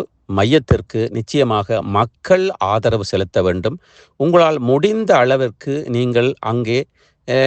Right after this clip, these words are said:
வசதியானவர்கள், அதாவது அதற்குள் செல்லக்கூடிய வசதியானவர்கள், உங்களுடைய குழந்தைகளை அழைத்து செல்ல வேண்டும். அங்கே என்ன இருக்கிறது, எது இருக்கிறது என்று பார்த்து, அதன் பிற்பாடு இந்த விமர்சனம் எழுதுகின்றவர்களுக்கு,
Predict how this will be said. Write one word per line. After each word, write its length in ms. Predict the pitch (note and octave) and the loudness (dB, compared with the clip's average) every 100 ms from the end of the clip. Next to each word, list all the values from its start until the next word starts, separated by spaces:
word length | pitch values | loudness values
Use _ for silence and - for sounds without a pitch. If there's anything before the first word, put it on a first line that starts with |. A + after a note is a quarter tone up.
| C3 B2+ B2 | 2 0 2
வசதியானவர்கள், 880 | A#2+ G3+ F#3+ D3+ A#2 G#2 F#2+ G2 A#2 | 0 0 2 2 2 -2 -2 -4 -4
அதாவது 360 | G#2 G#2 G#2+ G#2+ | 0 0 2 0
அதற்குள் 580 | A2 C#3 C#3 - F3 - | 0 0 0 -2 -2 -2
செல்லக்கூடிய 560 | C#3 F#3+ F#3 D#3+ C#3 | 2 2 2 -2 0
வசதியானவர்கள், 800 | A2+ G#2 A#2+ A#2 G2 F#2+ E2+ F#2+ A2 | -2 -2 -2 0 0 -2 -4 -4 -4
உங்களுடைய 260 | C3+ C3+ | -2 -2
குழந்தைகளை 560 | - D3+ F3 D#3+ B2+ A2+ | 0 0 2 0 2 0
அழைத்து 300 | G2+ G2 - | 0 -2 -8
செல்ல 260 | F#2+ F#2+ F2+ | -8 -4 -2
வேண்டும். 320 | F2 F2 A#2 - - - - | -2 -4 -8 -10 -20 -20 -6
அங்கே 240 | C3 D#3 C#3 | -2 0 2
என்ன 240 | C#3 F3 | 4 4
இருக்கிறது, 480 | C#3+ B2+ G2+ G#2+ A#2+ | 2 0 -2 -2 0
எது 180 | C#3+ C3+ | 2 2
இருக்கிறது 420 | C#3 A2 A2+ G#2 | 0 0 -2 -2
என்று 260 | F#2+ G2+ G2 - - | -2 -4 -6 -6 -2
பார்த்து, 560 | A#2+ E3 F#3 - G3 G3+ | 2 2 0 -2 0 0
அதன் 360 | - G2+ C#3 G3+ - | 0 0 2 0 -4
பிற்பாடு 560 | C3+ - A2+ G2 A2 G3+ - - - - | -8 0 4 4 2 -4 -10 -20 -20 -4
இந்த 260 | B2+ B2+ G#2+ G2 F#2 - - _ - - C3+ | 2 4 6 4 0 -6 -20 _ -20 -8 2
விமர்சனம் 720 | D#3 F3+ G3+ - F3+ D#3 C3+ | 4 4 2 2 0 2 2
எழுதுகின்றவர்களுக்கு, 920 | A#2 A#2 A2+ G#2+ G2+ F#2+ G2 G2+ F3 | 0 0 0 0 -2 -2 -6 -6 -8